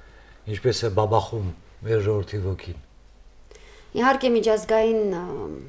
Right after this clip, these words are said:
Speaker 2: կազմակերպությունները արդեն սկսել են արձագանքել, բայց ինչպես երեկ երեկոյան Անվտանգության խորհրդի նիստում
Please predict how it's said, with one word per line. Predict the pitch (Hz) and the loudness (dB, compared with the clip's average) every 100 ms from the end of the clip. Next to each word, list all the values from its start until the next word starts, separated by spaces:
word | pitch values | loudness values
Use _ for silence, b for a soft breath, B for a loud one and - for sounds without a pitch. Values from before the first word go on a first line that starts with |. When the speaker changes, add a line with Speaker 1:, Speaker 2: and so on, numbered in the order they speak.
| - | -14
Speaker 2:
կազմակերպությունները | - 190 202 190 202 196 190 202 202 196 | -6 0 2 2 -2 -6 -2 2 2 2
արդեն | 180 185 220 | 0 0 0
սկսել | 202 175 196 170 | 0 -2 -4 -2
են | 156 | -2
արձագանքել, | 147 156 147 151 165 185 185 | -2 -4 -4 -4 -2 -2 -4
բայց | 180 165 165 | -2 -4 -4
ինչպես | 180 190 185 | -6 -6 -4
երեկ | 180 180 | -4 -2
երեկոյան | 175 175 175 175 175 | -4 -2 0 0 -2
Անվտանգության | 156 160 160 160 170 170 | -4 -4 -4 -4 -8 -2
խորհրդի | 165 160 - 175 | 0 0 -4 -4
նիստում | 165 156 - 180 175 | -2 -4 -4 -2 -2